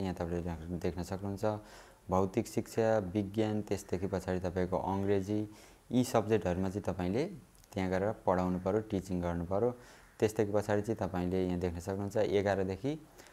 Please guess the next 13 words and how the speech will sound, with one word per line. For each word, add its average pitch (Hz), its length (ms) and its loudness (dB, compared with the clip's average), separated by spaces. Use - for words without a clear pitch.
सोह्र 120 320 6
वर्षका 113 480 4
बालबालिकाहरूलाई 92 880 2
चाहिँ 95 240 -2
तपाईँले 95 500 -4
पढाउनु 92 300 6
पर्ने 87 240 2
हुन्छ 82 260 -4
भन्ने 85 240 -2
कुराहरू 87 320 -2
यहाँ 90 240 -2
गरेको 85 260 -2
छ। 117 220 -4